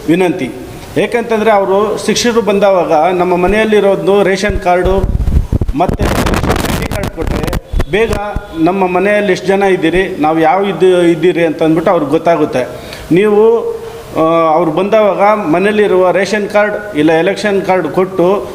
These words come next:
ನಾವು ಆದಿ ಕರ್ನಾಟಕ ಮೂಲ ವಲಯ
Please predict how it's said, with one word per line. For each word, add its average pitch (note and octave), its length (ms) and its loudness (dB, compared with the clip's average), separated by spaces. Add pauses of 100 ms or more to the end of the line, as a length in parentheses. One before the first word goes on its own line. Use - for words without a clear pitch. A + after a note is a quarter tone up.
(320)
ನಾವು G3+ 400 4
ಆದಿ F#3 320 0
ಕರ್ನಾಟಕ F3+ 560 0 (760)
ಮೂಲ A3+ 320 2 (600)
ವಲಯ F3 460 2